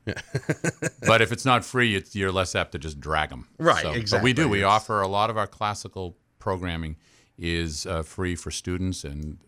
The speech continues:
Speaker 2: those under the age of eighteen.
Speaker 1: Well, it opens them up to the art so they don't become,
Speaker 2: Sure
Speaker 1: you know,
Speaker 2: does.
Speaker 1: artistically inept like the radio host of the
Speaker 2: Mm-hmm.
Speaker 1: show. Um, and that's
Speaker 2: We do
Speaker 1: really
Speaker 2: not want our children to turn out like you.
Speaker 1: No, we don't.
Speaker 2: Yeah.
Speaker 1: We've already got enough
Speaker 2: Yeah.
Speaker 1: that are genetically predisposed to
Speaker 2: Mm.
Speaker 1: that, and that, frankly,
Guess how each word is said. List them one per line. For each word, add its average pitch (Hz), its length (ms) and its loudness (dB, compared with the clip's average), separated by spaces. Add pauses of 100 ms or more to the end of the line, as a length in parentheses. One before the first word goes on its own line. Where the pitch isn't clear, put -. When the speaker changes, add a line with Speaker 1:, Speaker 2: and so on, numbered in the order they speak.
Speaker 2:
those 80 320 -8
under 80 180 -6
the 76 160 -10
age 76 180 -10
of 78 60 -20
eighteen. 78 480 -16 (220)
Speaker 1:
Well, 175 340 -4
it 120 60 -2
opens 117 320 0
them 104 80 -4
up 107 160 -2
to 101 80 -4
the 90 140 0
art 87 260 -4
so 90 100 -12
they 90 80 -4
don't 92 180 -2
become, 92 220 -6
Speaker 2:
Sure 95 140 0
Speaker 1:
you 104 200 -4
know, 87 120 -4
Speaker 2:
does. 87 180 -6 (340)
Speaker 1:
artistically 95 600 -2
inept 90 280 -2
like 80 200 -6 (720)
the 101 80 0
radio 87 280 2
host 78 300 -10
of 73 60 -10
the 76 80 -6
Speaker 2:
Mm-hmm. 80 100 -2 (840)
Speaker 1:
show. 139 60 4
Um, 123 440 2 (600)
and 110 120 -2
that's 101 80 2
Speaker 2:
We 113 80 4
do 98 60 0
Speaker 1:
really 117 140 4
Speaker 2:
not 117 340 4
want 95 200 -2
our 90 80 -2
children 82 320 -6
to 78 60 -8
turn 78 220 -6
out 71 180 -6
like 73 200 -12
you. 73 160 -6
Speaker 1:
No, 120 380 6
we 101 220 0
don't. 95 260 0
Speaker 2:
Yeah. - 40 -6
Speaker 1:
We've 107 160 2
already 123 320 6
got 104 320 0
enough 98 300 -4
Speaker 2:
Yeah. - 120 -10
Speaker 1:
that 92 140 -4
are 95 60 -4
genetically 98 580 -4
predisposed 92 640 0
to 95 80 2
Speaker 2:
Mm. 82 40 0
Speaker 1:
that, 80 340 -2
and 85 160 -4
that, 90 240 -2
frankly, 92 540 2